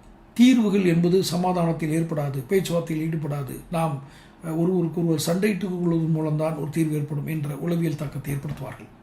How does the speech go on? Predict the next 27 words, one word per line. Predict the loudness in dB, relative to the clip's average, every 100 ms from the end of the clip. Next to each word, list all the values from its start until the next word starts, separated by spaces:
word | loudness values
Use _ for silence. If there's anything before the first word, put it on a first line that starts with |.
| -20 -6
ஏற்படுத்தும் | -2 0 0 0 -2 -4
யுத்தங்கள். | -6 -6 -8 -14 -20 -20 -20 -20 -20 -10
அதனால் | -4 0 0 2 0 -2 -10 -20 -20 -14 -4
பொருளாதார | 2 4 4 2
இழப்பு, | 2 0 -2 -4 -6 -16 -20 -20 -10
கல்வி | 0 2 4 2 2 -4 -10 -18 -8
கற்கக்கூடிய | -4 -2 0 0 2
வாய்ப்புகளை | 2 0 0 0 0
இழப்பு, | 0 -2 -4 -6 -10 -20 -20 -20 -20 -20 -6 0
ம-, | 2 0 -2
மனித | 2 4 4 0 -4 -14 -20 -20 -20 -20 -2
உயிர்கள், | 2 2 0 -6 -12 -16 -10
அந்த | -6
விலைப்ப-, | -2 -2 -2 -4 -2
விலை | 0 0
மதிப்பற்ற | 0 -4 -6 -4 -4 -4 -6
மனி-, | -4 -4
மனித | -2 0 0
உயிர்கள் | 2 2 2
மடிவது, | 0 2 2 2 2 -2 -6 -18 -20 -20 -12
ஒவ்வொருடைய | -4 0 0 0 0
வாழ்க்கையும் | 0 0 0 0 2
சிதைந்து | 0 0 2 4 4
போவது, | 2 0 -2 -4
கனவுகள் | -6 -2 0 0
சிதைந்து | 0 0 -2 -2
போவது. | -2 -2 -2